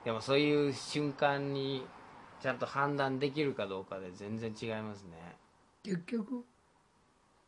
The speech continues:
Speaker 2: 戦場も慣れたし、土地の状況も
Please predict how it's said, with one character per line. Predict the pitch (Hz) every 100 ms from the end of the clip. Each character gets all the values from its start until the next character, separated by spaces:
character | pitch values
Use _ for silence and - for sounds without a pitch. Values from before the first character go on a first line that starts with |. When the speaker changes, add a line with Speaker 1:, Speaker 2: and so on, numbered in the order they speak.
| _ _
Speaker 2:
戦 | - 208 196 196
場 | 202 190
も | 185 175 170
慣 | 165 185 175
れ | 170
た | - 160 143
し、 | - 202 175 - _ _ _ _ _ _ - - _
土 | - 190
地 | - 226
の | 185 170
状 | 180 202 190
況 | 202 196
も | 214 226 180